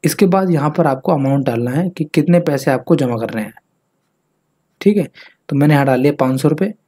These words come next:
आपकी मर्जी है आप कितने भी डाल सकते हो, मैंने यहाँ पर पाँच सौ रुपये डाल दिया, ठीक है।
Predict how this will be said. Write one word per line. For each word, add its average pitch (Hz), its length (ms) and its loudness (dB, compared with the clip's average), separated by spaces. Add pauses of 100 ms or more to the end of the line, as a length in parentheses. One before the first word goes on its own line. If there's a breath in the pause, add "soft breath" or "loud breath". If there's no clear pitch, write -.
(360)
आपकी 127 360 -2
मर्जी 135 260 0
है 143 100 0
आप 135 200 -2
कितने 135 260 -2
भी 139 80 0
डाल 131 160 2
सकते 131 280 -2
हो, 185 80 4 (240)
मैंने 135 140 -2
यहाँ 120 100 -4
पर 104 120 -6
पाँच 127 280 -4
सौ 135 60 -4
रुपये 123 140 0
डाल 107 200 -4
दिया, 104 240 -14 (720)
ठीक 190 160 -2
है। 127 120 -4